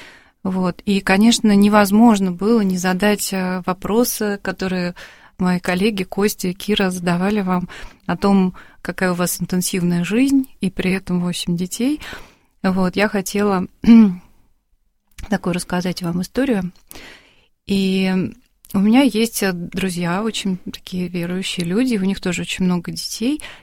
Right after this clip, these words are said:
И однажды, я, я уже рассказывала в эфире, но вдруг кто-то не услышал. И однажды мамочка, э,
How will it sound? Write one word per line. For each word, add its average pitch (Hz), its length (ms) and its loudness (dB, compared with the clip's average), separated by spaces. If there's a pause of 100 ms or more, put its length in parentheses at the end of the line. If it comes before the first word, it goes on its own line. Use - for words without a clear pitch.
И 185 60 -2
однажды, 196 760 0
я, 196 360 2
я 208 200 2
уже 196 160 0
рассказывала 175 520 -4
в 165 100 -4
эфире, 220 340 0
но 202 260 0
вдруг 175 280 -2
кто-то - 260 -6
не 190 100 2
услышал. 175 480 -4 (360)
И 185 60 0
однажды 226 360 6
мамочка, 190 800 2 (180)
э, 190 320 -6